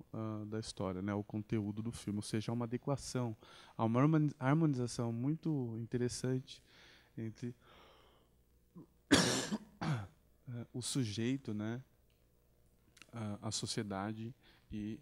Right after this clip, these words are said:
ah, os aspectos, ah, técnicos e formais que vão ser, ah, aplicados na, na construção narrativa desse filme, né. Ah,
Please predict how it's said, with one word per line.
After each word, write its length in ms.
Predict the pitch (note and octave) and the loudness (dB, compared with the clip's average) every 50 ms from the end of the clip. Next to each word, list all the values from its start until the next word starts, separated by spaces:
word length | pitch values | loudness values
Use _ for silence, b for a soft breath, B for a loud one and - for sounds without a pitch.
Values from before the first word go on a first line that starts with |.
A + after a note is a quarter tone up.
| - - | -12 -10
ah, 480 | G#2 G#2+ G#2+ G#2+ G#2 G2+ G2+ G2+ G#2 A2 A2 - _ B B B B B B B B B _ | -8 -6 -6 -4 -6 -6 -6 -6 -8 -10 -12 -16 _ B B B B B B B B B _
os 120 | G2 G2+ | -4 -2
aspectos, 840 | G#2+ G#2 - - - A2 G#2 G#2 G2 - - - A2 G#2 - - - - - | -2 -2 -4 0 2 4 4 4 2 0 -6 -6 -6 -6 -8 -12 -14 -10 -6
ah, 180 | G2+ G2+ G2 F#2+ - | -4 -4 -4 -4 2
técnicos 560 | - G#2 G2+ G#2 G#2 - G#2+ G2+ G2+ - G#2 | 4 6 6 6 4 0 -6 -6 -4 -4 -4
e 60 | G2+ | -4
formais 500 | G2+ - A2 G#2 G2 F#2+ F#2 F#2 F#2+ G#2 | -4 -4 -4 -2 -2 -2 -2 -2 -2 -4
que 140 | - - A2+ | -6 -8 -6
vão 160 | G#2+ G#2+ G#2 | -4 -2 -2
ser, 520 | G#2 - - - G#2 G2+ G2 G2+ G#2 G2 - - | -4 -6 -4 -2 0 2 2 2 0 -2 -4 -4
ah, 240 | G#2 G#2 G2 G2 F#2 - | -2 -2 -2 -2 -2 0
aplicados 640 | - G2+ - A2+ A2 - - G2+ F#2+ F#2+ G2 G2+ F#2+ | 0 4 6 6 4 6 6 4 4 4 4 0 2
na, 280 | G2+ G2 G2 G2+ G2 F2+ | 4 4 4 4 4 2
na 140 | - G2 F#2+ | 2 0 0
construção 400 | - G#2 G2 - - - G#2 G2 | 2 0 0 -2 0 -2 0 2
narrativa 480 | F#2+ F2+ F#2 G2 - - - F2+ F#2 | 2 2 0 -2 -2 -2 -2 -2 -2
desse 220 | F#2 G2 - - C#3+ | -2 0 0 0 0
filme, 400 | - - - F2 E2 D#2+ D#2 - - _ B B B B B B B B B - | 0 0 -2 -2 -2 -2 -6 -10 -16 _ B B B B B B B B B -12
né. 100 | G1+ G1+ G1+ - - - - B B B B B B B - - _ _ _ _ _ _ _ _ _ _ _ _ _ _ _ _ _ - - - - | -10 -10 -10 -12 -14 -16 -14 B B B B B B B -14 -18 _ _ _ _ _ _ _ _ _ _ _ _ _ _ _ _ _ -20 -20 -16 -8
Ah, 320 | A#2+ A2+ A2+ A2+ A2 A2+ | -6 -4 -2 -2 -4 -6